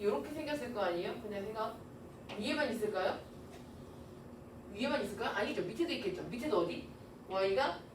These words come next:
똑같이 삼이면 마이너스 삼만큼 내리세요. 그럼 마이너스 삼일 때 X값이 얼마일까요?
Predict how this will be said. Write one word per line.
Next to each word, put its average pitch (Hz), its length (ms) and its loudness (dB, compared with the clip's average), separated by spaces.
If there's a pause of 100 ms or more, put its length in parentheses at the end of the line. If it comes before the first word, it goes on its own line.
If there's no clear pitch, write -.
(140)
똑같이 285 560 -2
삼이면 294 600 0
마이너스 190 440 0
삼만큼 294 360 -6
내리세요. - 400 -4 (1600)
그럼 240 160 0
마이너스 247 440 4
삼일 339 320 -2
때 294 260 2
X값이 247 420 2
얼마일까요? 185 520 2